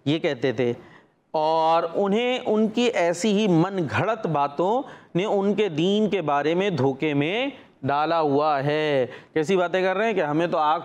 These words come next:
چھوئے گی نہیں، یعنی ہم جہنم میں جائیں گے نہیں، اگر جائیں گے تو گنتی کے چند دن کے لیے جائیں گے، اپنی طرف سے انہوں نے بنا رکھا ہے۔ ایسے کیسے؟ جو مسلمان نہیں ہے، جو پیارے نبی کو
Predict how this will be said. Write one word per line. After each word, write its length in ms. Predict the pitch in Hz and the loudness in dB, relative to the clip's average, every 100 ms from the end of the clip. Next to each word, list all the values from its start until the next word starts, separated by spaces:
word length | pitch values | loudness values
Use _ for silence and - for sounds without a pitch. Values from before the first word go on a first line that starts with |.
| - | -2
چھوئے 220 | 165 160 | 0 0
گی 60 | |
نہیں، 100 | 151 | 0
یعنی 200 | 147 151 | 0 0
ہم 120 | 160 147 | 0 0
جہنم 320 | 139 147 165 | 0 0 2
میں 280 | 170 214 302 - - - 143 | 0 0 -4 -8 -20 -8 -4
جائیں 320 | 147 175 208 | -2 0 0
گے 140 | 226 | 0
نہیں، 140 | 226 247 | 2 2
اگر 180 | 185 | 2
جائیں 340 | 165 165 180 214 | 0 0 0 0
گے 180 | 226 233 - - | 0 -2 -6 -10
تو 240 | - 165 160 160 156 | 0 2 2 0 -4
گنتی 260 | 160 160 | -2 0
کے 100 | 185 | -2
چند 300 | 175 190 185 | -2 0 2
دن 140 | 185 185 | 2 2
کے 60 | |
لیے 220 | 180 170 | 2 2
جائیں 300 | 139 131 131 | 2 2 0
گے، 80 | 139 139 - _ - | 0 -2 -12 _ -8
اپنی 240 | 131 160 156 | -6 -2 -2
طرف 220 | 151 135 | -2 -2
سے 100 | 156 | 0
انہوں 140 | 147 | 0
نے 80 | 143 | 0
بنا 280 | 127 117 113 | 0 0 -2
رکھا 300 | 113 - 101 | -2 -2 0
ہے۔ 60 | |
ایسے 240 | 104 113 170 | 0 0 0
کیسے؟ 320 | 190 180 220 220 - - | 0 0 -2 -2 -14 -16
جو 440 | 123 156 208 226 226 | -2 2 2 2 2
مسلمان 640 | 185 151 165 147 147 180 180 | 0 0 -2 0 0 0 0
نہیں 380 | 156 151 180 | 0 0 0
ہے، 140 | 156 165 | 0 0
جو 100 | 143 | -2
پیارے 320 | 156 147 160 | 0 0 0
نبی 280 | 151 147 160 | 0 0 0
کو 300 | 160 185 | 0 0